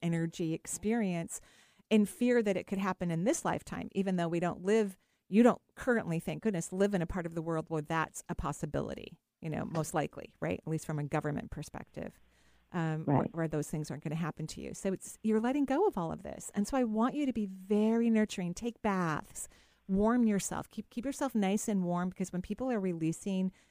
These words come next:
Speaker 1: huge amounts of stagnant energy, uh, or in your case, really powerful energy that's kind of kept you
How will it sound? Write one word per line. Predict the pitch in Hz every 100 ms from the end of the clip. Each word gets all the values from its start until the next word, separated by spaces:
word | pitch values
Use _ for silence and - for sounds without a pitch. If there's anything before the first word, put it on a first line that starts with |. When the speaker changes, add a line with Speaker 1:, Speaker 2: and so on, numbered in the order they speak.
| _
Speaker 1:
huge | - 180 180
amounts | 202 170 160 -
of | 160 151 _
stagnant | - - 156 160 170 156
energy, | 160 165 214 - 294 339 - _ _ _ _
uh, | 180 170
or | 175
in | 165 160
your | 170
case, | 175 143 -
really | 175 170
powerful | - 147 160 - -
energy | 165 165
that's | 175 - -
kind | 175
of | 143 -
kept | - 170 - -
you | 175 170 160